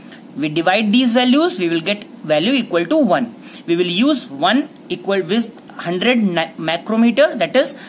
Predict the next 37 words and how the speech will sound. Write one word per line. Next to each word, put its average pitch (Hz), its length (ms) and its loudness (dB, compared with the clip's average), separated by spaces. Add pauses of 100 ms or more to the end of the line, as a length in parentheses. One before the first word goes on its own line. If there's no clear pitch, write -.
(140)
hundred 190 420 -2
micrometer 202 640 0 (220)
into 208 260 2
one 240 460 2 (100)
will 175 180 -2
be 285 300 -2 (240)
hundred 190 340 0
micrometer. 214 840 0
At 165 140 -4
the 180 80 2
place 175 300 -4
of 175 200 0
one, 254 300 0
we 175 80 -2
will 175 120 0
put 151 360 -8
these 277 460 -2 (240)
conversion 165 400 -2
factor 156 300 -4
here. 165 420 0 (340)
Micrometer 202 540 0
to 220 120 -2
micrometer 208 520 -2
cancel, 180 540 -2 (200)
hundred 196 440 -2
into 175 380 -4
ten 185 200 -4
to 185 80 -4
the 165 120 -6
power 147 360 0
minus 151 380 -4
five 277 280 0 (140)
decimeter. 160 600 -4 (420)
Hundred 196 400 0
we 233 120 0
can 247 180 2
write 277 340 2